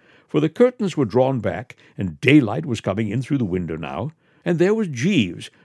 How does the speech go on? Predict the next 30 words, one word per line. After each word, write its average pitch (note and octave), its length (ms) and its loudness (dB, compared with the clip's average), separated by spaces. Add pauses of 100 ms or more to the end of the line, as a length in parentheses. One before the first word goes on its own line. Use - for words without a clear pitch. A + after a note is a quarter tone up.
standing G3+ 400 -2
beside G2 420 -2
me E2+ 220 -4
with D#3+ 160 -6
a C4 60 -10
cup - 260 -6
of D3+ 120 -6 (100)
tea D3+ 340 0
on G#2 120 -2
a C3 60 -6
tray. - 640 -6 (960)
"Merry F3+ 320 8
Christmas, A#2 440 0
sir." D2 380 -2 (1120)
I B2+ 100 -4
reached D#3+ 400 0
out B2+ 160 4
a A2 60 -4
feeble B2 460 -2
hand A2 420 -2
for - 80 -8
the B2+ 140 0
restoring B2 600 0
brew. F2 500 -2 (580)
I A#2+ 100 0
swallowed A#2 540 2
a F#2 40 0
mouthful A2+ 460 -2
or F2 140 -4
two A#2 340 -2